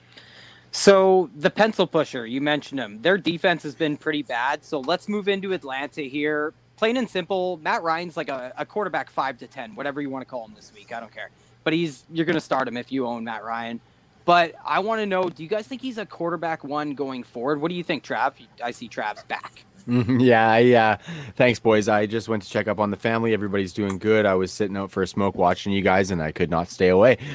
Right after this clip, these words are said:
Speaker 2: Uh, <laughs> so are we looking at Matt Ryan as a quarterback one? Did you say going forward or this week, Ty? Sorry?
Speaker 1: Rest of the season. I think you can't argue against him as a quarterback one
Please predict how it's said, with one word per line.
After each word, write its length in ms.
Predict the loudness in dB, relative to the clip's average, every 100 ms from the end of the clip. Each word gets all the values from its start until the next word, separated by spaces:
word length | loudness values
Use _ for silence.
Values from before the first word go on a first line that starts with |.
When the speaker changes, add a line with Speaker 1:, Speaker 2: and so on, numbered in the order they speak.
| -4
Speaker 2:
Uh, 300 | 2 4 4 2 2 2
<laughs> 220 | 2 0
so 320 | 0 4 4 4 -14 -2
are 100 | 4
we 140 | 6 8
looking 300 | 8 6 4
at 160 | 4
Matt 260 | 4 2 2
Ryan 360 | 4 4 4 0
as 140 | -2
a 40 |
quarterback 580 | -2 -2 -2 2 2 0
one? 300 | 0 0 0
Did 160 | -2 -6
you 80 | -2
say 160 | 0
going 220 | 2 2
forward 300 | 4 4 4
or 60 | 4
this 220 | 2 0
week, 160 | -4 -2
Ty? 160 | -2
Sorry? 280 | -2 2 0 0
Speaker 1:
Rest 420 | 0 2 2 4
of 80 | 4
the 100 | 4
season. 360 | 4 2 4
I 100 | 2
think 300 | 4 2 2
you 120 | -2
can't 300 | -2 2 4
argue 320 | 6 4 2 -2
against 340 | -2 -4 -4
him 140 | -4
as 160 | -4 -6
a 80 | -8
quarterback 420 | -4 -2 -2 -4
one 140 | -6